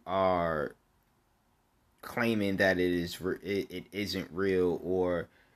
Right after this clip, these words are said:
they're claiming if that individual even deserves as much love and praise that that person is getting,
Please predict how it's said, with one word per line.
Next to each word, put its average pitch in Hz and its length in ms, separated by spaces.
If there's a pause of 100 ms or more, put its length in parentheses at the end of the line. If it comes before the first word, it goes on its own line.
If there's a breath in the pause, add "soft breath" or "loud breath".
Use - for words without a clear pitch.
they're 101 460
claiming 104 580
if 101 240
that 104 220
individual 92 720
even 90 340
deserves 85 800
as 90 340
much 90 600 (640)
love 98 640
and 82 180
praise 92 840 (400 soft breath)
that 90 400 (100)
that 92 220
person 92 400
is 82 220
getting, 90 500